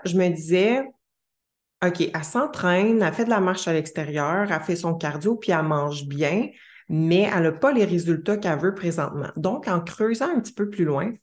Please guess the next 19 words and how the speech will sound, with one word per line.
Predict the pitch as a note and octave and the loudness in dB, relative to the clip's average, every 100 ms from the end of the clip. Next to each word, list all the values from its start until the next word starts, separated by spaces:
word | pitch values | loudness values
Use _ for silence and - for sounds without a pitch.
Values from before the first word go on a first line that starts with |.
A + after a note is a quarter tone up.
| - - | -20 0
au | F3 | 2
niveau | G3 C#4+ | 4 2
de | F4 | 2
ses | G3 E3+ | 0 2
entraînements, | E3 E3+ D#3+ F3 | 0 0 0 2
elle | A3+ | 0
s'entraînait | F#3 E3+ E3+ D#3+ E3+ | -2 -4 -2 -2 0
six | G3 - C#4 C#4 | -2 -4 -6 -4
fois | - G#3 | -2 0
par | F#3+ E3+ | 0 -4
semaine | - D#3+ E3 F3 F#3 - | -2 0 2 2 0 0
en | F#3+ | 2
musculation, | G3+ F3+ - F3+ D#3+ D3+ D#3 E3+ F#3 F#3 | 2 2 -2 -2 0 0 -2 -2 -2 -4
quarante | - E3+ E3 | -6 -4 0
minutes | F3 D#3+ D#3+ | 0 0 -2
à | D#3 | -2
une | C#3+ C#3+ | -2 -2
heure, | B2+ D#4 B3+ - - - _ _ _ | -4 -6 -10 -14 -20 -20 _ _ _
plus, | B3 C#4 C#4 - - - - | 2 4 2 -2 -10 -16 -20